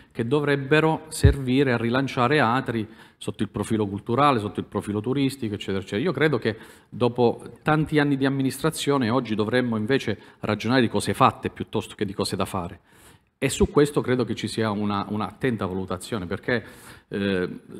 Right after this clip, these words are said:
la filiera politica probabilmente non ha ser-, non ha sortito quell'effetto, eh, sperato.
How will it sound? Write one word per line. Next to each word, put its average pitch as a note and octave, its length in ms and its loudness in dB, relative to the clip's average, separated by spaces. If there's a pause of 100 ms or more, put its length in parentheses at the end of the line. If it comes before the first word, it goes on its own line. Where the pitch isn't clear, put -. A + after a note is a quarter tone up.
(120)
la G#2+ 180 -2
filiera C#3 440 2
politica C#3 480 2
probabilmente A#2+ 800 -2
non G#2+ 160 0
ha A#2+ 40 -2
ser-, A#2 260 0
non A#2+ 180 -2
ha B2 40 -2
sortito B2 440 -4
quell'effetto, G2 1160 -4
eh, - 40 -14
sperato. G#2+ 680 0